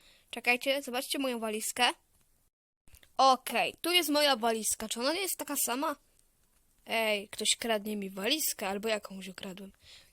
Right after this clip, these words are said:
Ja wolę stąd uciekać. <laughs> Taką walizkę ja też mam w sobie. Przypadek? Nie sądzę. <clears throat> To lecimy dalej.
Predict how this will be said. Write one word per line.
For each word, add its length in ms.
Ja 140
wolę 120
stąd 280
uciekać. 480
<laughs> 640
Taką 240
walizkę 380
ja 80
też 220
mam 260
w 40
sobie. 300
Przypadek? 640
Nie 260
sądzę. 600
<clears throat> 380
To 100
lecimy 460
dalej. 440